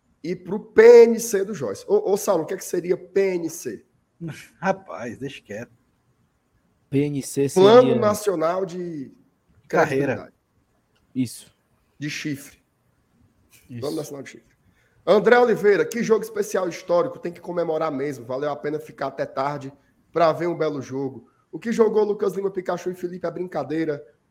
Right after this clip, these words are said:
Speaker 1: Vocês são guerreiros, tamo junto, G T. Valeu, André, cara. Obrigado aí pela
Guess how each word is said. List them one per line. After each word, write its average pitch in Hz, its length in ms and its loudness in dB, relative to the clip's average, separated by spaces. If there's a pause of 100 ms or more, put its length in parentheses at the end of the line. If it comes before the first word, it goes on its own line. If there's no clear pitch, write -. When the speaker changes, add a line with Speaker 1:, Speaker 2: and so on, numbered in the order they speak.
(120)
Speaker 1:
Vocês 170 300 -8
são 165 160 -8
guerreiros, 156 560 -4
tamo 151 240 -8
junto, 147 260 -14
G 147 100 -6
T. 147 300 -4
Valeu, 147 340 -4
André, 151 360 -2
cara. 98 200 -12
Obrigado 120 480 -8
aí 127 100 -4
pela 117 420 -8